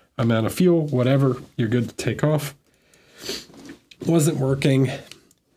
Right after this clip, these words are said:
So they had to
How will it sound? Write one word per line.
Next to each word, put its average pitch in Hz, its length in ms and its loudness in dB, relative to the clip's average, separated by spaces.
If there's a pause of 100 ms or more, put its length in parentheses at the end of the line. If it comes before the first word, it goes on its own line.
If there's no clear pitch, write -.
(260)
So 170 640 2 (240)
they 151 160 2
had 135 440 2
to 120 680 2